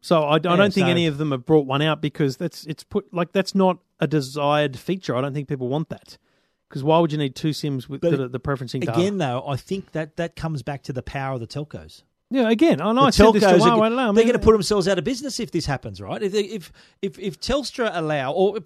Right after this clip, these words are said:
Speaker 2: if any, if any manufacturer is gonna bring a phone in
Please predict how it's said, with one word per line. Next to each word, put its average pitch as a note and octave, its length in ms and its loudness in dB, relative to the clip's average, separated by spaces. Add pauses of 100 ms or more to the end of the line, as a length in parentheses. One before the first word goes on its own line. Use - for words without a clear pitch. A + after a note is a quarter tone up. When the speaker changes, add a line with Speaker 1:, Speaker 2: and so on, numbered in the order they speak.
(160)
Speaker 2:
if G#3 300 -6
any, A#3+ 300 -8
if F#3+ 200 -8
any G#3+ 460 -8 (340)
manufacturer D#3 720 -6
is C3 140 -8
gonna C#3 140 -4
bring D3+ 220 -4
a C#3 60 -4
phone C#3+ 340 -4
in C3 300 -10